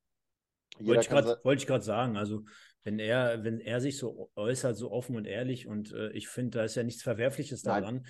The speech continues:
Speaker 1: gar
Speaker 2: wenn
Speaker 1: nicht.
Speaker 2: man einfach nur sagt, "Hör mal, ich hatte vielleicht das letzte Jahr, halbe Jahr eine scheiß Zeit oder generell ging's mir nicht gut und ich hab mich nicht toll gefühlt."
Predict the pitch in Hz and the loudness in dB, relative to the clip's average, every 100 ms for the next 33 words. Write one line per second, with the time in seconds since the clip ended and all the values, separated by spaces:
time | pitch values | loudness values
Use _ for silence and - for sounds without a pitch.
0 | - 101 104 123 113 147 135 117 95 113 | 2 4 6 2 0 0 0 0 0 -2
1 | 120 123 120 110 131 113 - 123 107 110 | 0 -2 -2 -2 -4 -6 -4 -6 -4 -6
2 | 123 123 120 113 117 113 104 120 113 117 | -6 -6 -2 -2 -2 -2 -4 -2 0 0
3 | 110 107 120 110 - 113 135 123 110 110 | -4 -6 -8 -6 -4 0 0 0 -2 -2
4 | 117 107 110 104 110 120 107 - 123 123 | 0 2 0 0 -4 -4 -4 -2 -2 -2
5 | 120 - 117 101 104 - 120 120 110 120 | -4 -4 -4 -6 -8 -4 -4 -2 -4 -2
6 | 135 139 | -2 -4